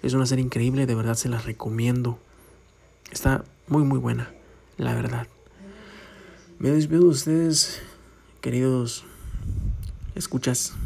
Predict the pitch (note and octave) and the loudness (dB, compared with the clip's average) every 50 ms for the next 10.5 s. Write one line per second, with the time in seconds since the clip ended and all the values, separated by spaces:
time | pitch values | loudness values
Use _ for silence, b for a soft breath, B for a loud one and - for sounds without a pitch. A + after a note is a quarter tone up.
0 | - - - - B2+ - A#2+ B2+ B2+ B2+ C3+ B2+ - - - - - - - - | -4 -4 -4 -4 -4 -2 -2 -2 -2 -2 -4 -4 -4 -6 -8 -10 -10 -10 -10 -8
1 | - - - - B2 B2 B2 A#2+ - - C3 B2 B2 C3 - - - - A#2+ A#2+ | -8 -8 -6 -4 -4 -4 -4 -6 -6 -4 -2 -2 -2 -2 -4 -4 -4 -4 -4 -2
2 | B2 B2 B2 A#2+ A#2+ A#2+ A#2 A2+ A2+ A#2 - B2 B2 B2+ B2 B2+ - - B B | -2 -2 -2 -4 -4 -4 -6 -6 -6 -4 -2 -2 -2 -2 -4 -6 -10 -16 B B
3 | B B B B B B B B B B B B B - F3 - - A#2+ A#2 - | B B B B B B B B B B B B B -18 -16 -12 -12 -12 -8 -8
4 | A2+ - A#2 A#2+ - - - A#2+ - - - - - - - - - - - - | -6 -4 -4 -6 -4 -6 -6 -8 -8 -10 -14 -18 -20 -20 -20 -20 -20 -20 -16 -12
5 | - D3+ D3+ - - _ - - - - - - _ - - - - - B2 - | -10 -10 -10 -10 -14 _ -20 -20 -20 -20 -20 -20 _ -20 -20 -14 -10 -10 -8 -8
6 | - B2+ B2 A#2+ B2 A#2+ A#2+ A#2+ - B2 B2+ B2+ A#2+ A#2+ A#2+ A#2+ A#2+ C#3 C3+ - | -6 -6 -4 -4 -4 -4 -4 -4 -2 -2 -2 -2 -2 -2 -2 -4 -4 -4 -6 -2
7 | - - - - - - - - B B B B B B B B B B B B | 6 10 10 10 10 8 4 -6 B B B B B B B B B B B B
8 | B B B B B B B B B - C#3 C3+ D3+ D#3 D3+ D3+ D3 D3 D3 C3+ | B B B B B B B B B -2 0 2 2 2 2 2 2 0 0 0
9 | - - B2 C3 C3+ C3+ C3+ C#3+ C3 C3+ C#3 C3+ - - C#3 C3+ B2+ B2 A#2+ A2+ | 0 0 0 0 0 0 0 0 0 0 0 -2 -4 -2 -2 0 0 0 0 0
10 | B2 B2 - B2 B2+ B2 B2 A#2+ A#2+ A#2 | 0 0 2 2 2 2 2 0 -2 -4